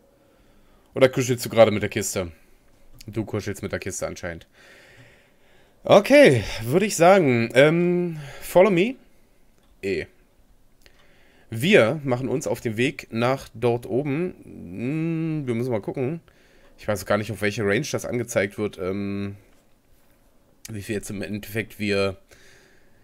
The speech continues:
hier noch, ähm, nee, Quatsch, äh, auf welche Entfernung es erst angezeigt wird, was dort, äh, abzubauen ist.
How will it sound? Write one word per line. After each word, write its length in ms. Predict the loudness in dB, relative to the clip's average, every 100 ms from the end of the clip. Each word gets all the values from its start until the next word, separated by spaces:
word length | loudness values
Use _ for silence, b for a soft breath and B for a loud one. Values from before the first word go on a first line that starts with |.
| b
hier 480 | -10 -2 2 2 0
noch, 420 | -2 -2 -4 -12 -6
ähm, 500 | -4 -2 -4 -8 -10 -18 b b b b b b b b b b _ _ _ _ _ _ _ _ _ _ _ _ _ _ _ _
nee, 160 | -12 -8
Quatsch, 300 | -8 -8 -6
äh, 180 | -6
auf 140 | -6 -6
welche 180 | -6 -6
Entfernung 400 | -2 0 0 -4
es 240 | -6 -4
erst 220 | -4 -4
angezeigt 400 | -8 -6 -6 -6
wird, 160 | -6 -6
was 180 | -8 -6
dort, 280 | -6 -6
äh, 240 | -6 -6 -4
abzubauen 520 | -6 -8 -6 -4 -4
ist. 320 | -6 -8 -12